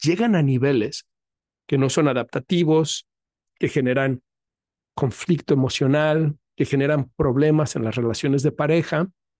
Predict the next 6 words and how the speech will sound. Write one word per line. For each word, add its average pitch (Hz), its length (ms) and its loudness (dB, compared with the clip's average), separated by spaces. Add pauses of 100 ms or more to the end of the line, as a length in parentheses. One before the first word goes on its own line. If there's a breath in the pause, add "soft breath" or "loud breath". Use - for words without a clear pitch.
(360)
pues - 300 -2
es 147 160 0
que 156 100 0
los 131 160 -2
consideramos 120 800 -4 (180)
trastornos. - 800 -6